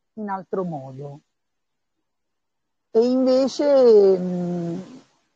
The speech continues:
sta contribuendo ancora una volta a dare credito a chi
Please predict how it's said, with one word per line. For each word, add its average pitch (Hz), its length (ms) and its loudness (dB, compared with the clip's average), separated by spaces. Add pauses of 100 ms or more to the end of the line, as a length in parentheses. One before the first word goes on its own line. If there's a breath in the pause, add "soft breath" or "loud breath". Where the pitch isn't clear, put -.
(1080)
sta 226 300 -2
contribuendo 254 680 0
ancora 214 260 -4
una 226 120 -4
volta 196 680 -4 (240)
a 180 440 -2 (300)
dare 208 340 0
credito 294 760 0 (840)
a 254 240 2
chi 247 520 -4